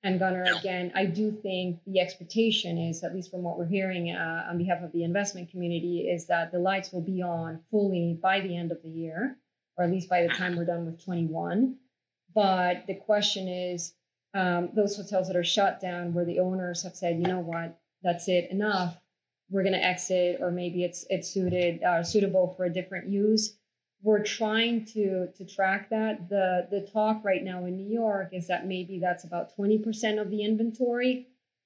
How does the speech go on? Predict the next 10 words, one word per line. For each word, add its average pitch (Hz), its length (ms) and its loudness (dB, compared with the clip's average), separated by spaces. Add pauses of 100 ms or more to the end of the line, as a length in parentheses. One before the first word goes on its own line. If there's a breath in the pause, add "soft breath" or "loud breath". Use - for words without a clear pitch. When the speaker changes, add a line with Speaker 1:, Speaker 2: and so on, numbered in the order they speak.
(260)
Speaker 1:
Let's 214 300 4
see 220 160 2
what 196 160 0
happens 180 680 -4 (120)
once 196 300 0
demand 208 440 2
starts 190 300 2
to 175 80 -10
come 175 260 -4
in, 170 320 0